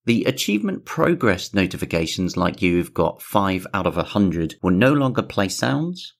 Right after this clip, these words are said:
The virtual keyboard was resized in desktop mode to the appropriate dimensions, and there's a couple of other miscellaneous fixes.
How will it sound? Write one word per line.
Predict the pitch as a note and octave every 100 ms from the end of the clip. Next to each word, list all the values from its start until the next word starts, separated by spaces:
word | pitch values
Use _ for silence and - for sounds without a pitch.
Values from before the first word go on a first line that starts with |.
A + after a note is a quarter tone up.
| _
The | G2+
virtual | D3+ D3+ C#3+
keyboard | C3 C#3 C3+ D3+ C#3
was | F2+ D#2
resized | E2 - - A#2 A#2+ B2 A#2 - F#2+
in | F2+
desktop | D#2+ G#2 - -
mode | A2 B2+ C3 - -
to | -
the | E2
appropriate | - - - F2 E2
dimensions, | - E2+ E2 E2+ - F2 E2 D#2+ - _ _ _ -
and | A2+ A2+
there's | G2+ F#2+ G2
a |
couple | F#2 - - E2+
of | D#2+ -
other | D#2+ D#2+
miscellaneous | D#2+ D#2+ - E2+ D#2+ D#2+ -
fixes. | - G3 - - D#2+ - -